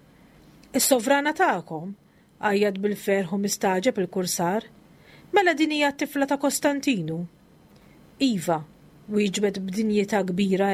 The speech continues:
Elena. "Ġala darba huwa hekk, ma nista' qatt inħallik taħrab minn taħt idejja."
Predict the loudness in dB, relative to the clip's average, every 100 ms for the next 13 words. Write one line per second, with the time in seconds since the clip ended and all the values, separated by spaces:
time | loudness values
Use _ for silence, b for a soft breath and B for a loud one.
0 | 2 0 -2 -4 -8 -14 _ -20 B B
1 | B B B 2 4 4 4 2 2 0
2 | 2 2 2 0 -4 -16 _ b b b
3 | -2 0 0 0 2 2 2 -4 -2 -2
4 | -4 -2 -4 -2 -4 -4 -4 -2 -2 0
5 | 0 0 -4